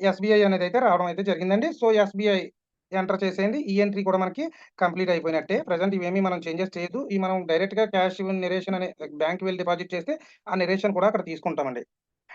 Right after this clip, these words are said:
నెక్స్ట్ అండి ఫర్నిచర్ పర్చేజ్. ఫర్నిచర్ పర్చేజ్ చేశారు అంటే ఏ వోచర్ అండి? పేమెంట్ వోచర్.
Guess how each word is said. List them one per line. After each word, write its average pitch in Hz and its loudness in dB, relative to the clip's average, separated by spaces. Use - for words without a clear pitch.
నెక్స్ట్ 226 4
అండి 202 4
ఫర్నిచర్ 214 4
పర్చేజ్. 170 2
ఫర్నిచర్ 233 2
పర్చేజ్ 226 4
చేశారు 226 4
అంటే 226 -2
ఏ 214 4
వోచర్ 220 2
అండి? 220 -2
పేమెంట్ 185 0
వోచర్. 156 -2